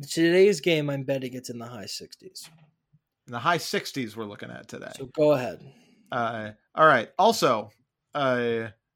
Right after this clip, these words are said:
Speaker 2: I've decided, uh, there's been a little, uh, a little question as to whether or not, if you're guessing cast members, uh, you get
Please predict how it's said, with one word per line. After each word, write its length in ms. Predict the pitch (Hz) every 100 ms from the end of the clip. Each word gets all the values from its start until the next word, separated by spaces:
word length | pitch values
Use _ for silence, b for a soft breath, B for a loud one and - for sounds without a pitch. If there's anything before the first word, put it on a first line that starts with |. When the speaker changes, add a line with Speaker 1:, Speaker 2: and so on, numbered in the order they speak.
| _ _ _ -
Speaker 2:
I've 220 | 139 131
decided, 600 | 143 - 175 180 185 165
uh, 160 | 160 143
there's 180 | 147 139
been 120 | 165
a 60 | 165
little, 400 | 180 190 185 185
uh, 320 | 151 147 143
a 60 | 143
little 200 | 170 165
question 640 | - 180 - - 185 185
as 200 | 156 131
to 100 | -
whether 300 | 131 139 131
or 60 | 123
not, 300 | 123 123 123
if 120 | 127
you're 80 | 123
guessing 380 | 113 127 131 117
cast 320 | 139 131 127
members, 480 | 120 110 113 110 -
uh, 300 | - 120 117
you 180 | 117 123
get 300 | 110 131 127